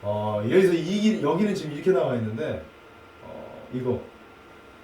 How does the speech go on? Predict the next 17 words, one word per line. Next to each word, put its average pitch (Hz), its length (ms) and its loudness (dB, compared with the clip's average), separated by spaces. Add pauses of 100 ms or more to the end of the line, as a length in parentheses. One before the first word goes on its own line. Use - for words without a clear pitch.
(2750)
큰가? 151 380 -10 (2250)
이 160 140 -6
길이를 208 400 6
구해라 160 360 4
그랬어. 110 260 -6 (1120)
니네 185 140 6
이 196 120 6
길이 196 160 2
구할 190 200 8
줄 165 120 4
알지? 139 180 0
피타고라스 175 480 2
하면은. 131 300 -6 (1040)
이 143 100 -10
길이가 202 300 6
얼마야? 139 320 0
일이고. 120 400 -4